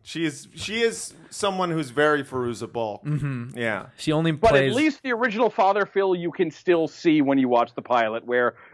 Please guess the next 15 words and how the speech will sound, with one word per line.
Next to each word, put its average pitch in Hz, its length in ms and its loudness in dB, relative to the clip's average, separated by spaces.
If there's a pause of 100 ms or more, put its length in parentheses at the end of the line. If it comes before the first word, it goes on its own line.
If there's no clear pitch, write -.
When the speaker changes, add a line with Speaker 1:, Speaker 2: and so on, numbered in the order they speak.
Speaker 3:
all 175 300 4
footage 175 340 0
of 175 120 0
<laughs> - 0 -
Fairuza 170 500 -4
Balk 131 320 2
has 135 160 -2
been 135 180 -4
destroyed. 120 600 -2
Speaker 1:
That 175 180 -4
is 170 160 -6
so 180 320 4
crazy. 165 460 -4
It 156 280 -2
was, 165 380 -2